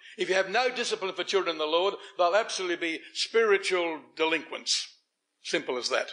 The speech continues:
If you over-discipline, they won't understand and appreciate the confidence they have in Christ. It's got to be done just the same.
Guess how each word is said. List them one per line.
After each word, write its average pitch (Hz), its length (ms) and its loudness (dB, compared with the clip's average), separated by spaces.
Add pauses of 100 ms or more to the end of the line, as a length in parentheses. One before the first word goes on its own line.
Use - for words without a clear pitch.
(1200)
If - 140 -14
you 139 160 -6
over-discipline, 151 880 0 (500)
they 143 380 2 (180)
won't 147 220 2
understand 139 420 -2
and 127 100 -4
appreciate 131 440 0
the 123 80 -4
confidence 131 600 -2 (320)
they 123 160 0
have 120 220 0
in 127 200 -10
Christ. - 540 0 (1300)
It's 165 80 4
got - 0 -
to 143 60 0
be 131 100 -2
done 123 240 -6
just 123 240 0
the 131 80 -4
same. - 340 0